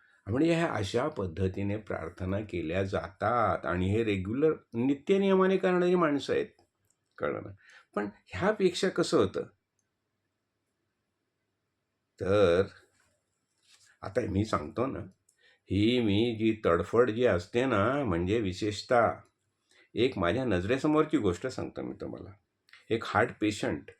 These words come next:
आणि ते अक्षरशः त्यावेळेला कसे तळमळत होते, म्हणजे सगळ्या रूमभर ते फिरत होते, गुडघ्या गुडघ्यावर फिरत होते, म्हणजे एवढ्या तीव्र वेदना त्यांना होत होत्या.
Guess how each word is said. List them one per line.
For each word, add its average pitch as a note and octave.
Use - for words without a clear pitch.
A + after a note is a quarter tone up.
आणि C#3
ते E3+
अक्षरशः F#3
त्यावेळेला D#3
कसे E3
तळमळत C#3+
होते, A#2
म्हणजे G#2+
सगळ्या D#3
रूमभर D3
ते G#3+
फिरत D#3+
होते, D#3+
गुडघ्या A2
गुडघ्यावर C3+
फिरत A2+
होते, G2
म्हणजे F#3+
एवढ्या F#3
तीव्र E3
वेदना B2
त्यांना B2+
होत F2
होत्या. -